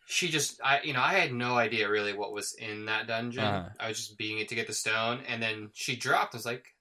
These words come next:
Speaker 1: "Oh, this is cute. I'm gonna bring this one time." And then you, the, uh, with J J, you brought one of 'em from this set, didn't
Speaker 2: Yeah,
Speaker 1: you?
Speaker 2: I did.
Speaker 1: Yeah, so I thought it was cute. She's kinda like, you know, it's a, it's a li-, it's a Tinin Tamadra.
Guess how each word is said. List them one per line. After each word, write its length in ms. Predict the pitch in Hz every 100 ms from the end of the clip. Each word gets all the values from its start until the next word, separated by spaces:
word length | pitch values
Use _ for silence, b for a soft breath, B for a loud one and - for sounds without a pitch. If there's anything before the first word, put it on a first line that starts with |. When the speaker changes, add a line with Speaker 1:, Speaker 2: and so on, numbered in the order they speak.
| -
Speaker 1:
"Oh, 140 | 247 285
this 220 | 349 -
is 100 | 113
cute. 420 | - 98 92 98 _ _ _ _ -
I'm 220 | 233 240
gonna 160 | 156 117
bring 300 | 113 104 107
this 240 | 101 -
one 160 | 107 98
time." 420 | 104 101 101 113
And 100 | 127
then 160 | 135
you, 220 | 131 185 151 - -
the, 380 | 120 120 117 113
uh, 140 | 110
with 100 | 117
J 260 | 117 123 156
J, 180 | 131 101
you 200 | 107 135
brought 280 | 117 101 107
one 160 | 104
of 60 | 107
'em 100 | 104
from 180 | 110 107
this 160 | 101
set, 160 | 110 104
didn't 160 | 104
Speaker 2:
Yeah, 240 | 110 104 101
Speaker 1:
you? 100 | 90
Speaker 2:
I 40 |
did. 280 | 90 95 92 101 _ _ 320 - _ B B B B B B
Speaker 1:
Yeah, 300 | 139 123 107
so 300 | 110 135 123 B B 392
I 120 | 311
thought 280 | 269 208 196
it 40 |
was 200 | 170 -
cute. 400 | - 117 117 120
She's 220 | 180 156
kinda 320 | - 240 214
like, 260 | 190 175 165 _ b b b b b
you 140 | - 123
know, 40 |
it's 120 | 127
a, 160 | 139 135
it's 200 | 143 135
a 80 | 139
li-, 160 | 131 139
it's 160 | 127
a 80 | 120
Tinin 400 | 113 180 175 180
Tamadra. 1040 | 175 190 139 117 113 113 123 117 117 117